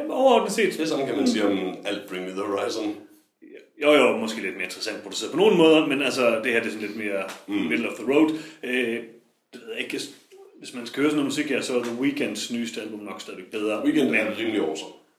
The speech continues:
Speaker 1: jeg kan ikke lide ham, men, men jeg kan godt lide nogle af hans sange. Øh,
Speaker 2: Jeg kan godt lide, at hans sange handler om at tage stoffer og have sex med folk.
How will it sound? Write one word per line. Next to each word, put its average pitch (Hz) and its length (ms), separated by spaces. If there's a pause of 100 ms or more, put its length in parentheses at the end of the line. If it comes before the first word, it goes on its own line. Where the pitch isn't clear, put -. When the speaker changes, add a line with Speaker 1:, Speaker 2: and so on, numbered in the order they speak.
(400)
Speaker 1:
jeg 101 140
kan 117 60
ikke 104 80
lide 95 140
ham, 95 80
men, 98 280
men 113 180
jeg 107 120
kan 135 80
godt 143 120
lide 139 200
nogle 120 160
af 107 40
hans 104 120
sange. 117 400 (160)
Øh, 117 80 (680)
Speaker 2:
Jeg - 0
kan 117 100
godt 107 140
lide, 85 120
at 87 80
hans 85 140
sange 82 200
handler 85 180
om - 80
at - 60
tage - 120
stoffer - 360
og - 240
have - 80
sex - 300
med 90 120
folk. - 260